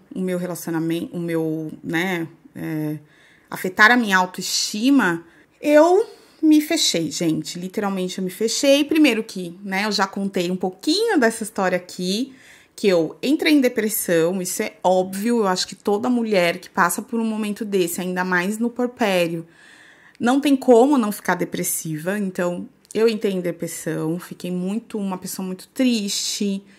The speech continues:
fiquei muito sozinha,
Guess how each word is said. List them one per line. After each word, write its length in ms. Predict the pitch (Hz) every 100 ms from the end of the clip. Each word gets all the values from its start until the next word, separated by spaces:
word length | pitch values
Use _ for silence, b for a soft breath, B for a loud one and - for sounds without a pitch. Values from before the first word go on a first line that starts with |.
| b b b b
fiquei 460 | - 127 - 208
muito 380 | 196 196 208 233
sozinha, 1120 | - 208 214 202 185 202 202 196 190 190 190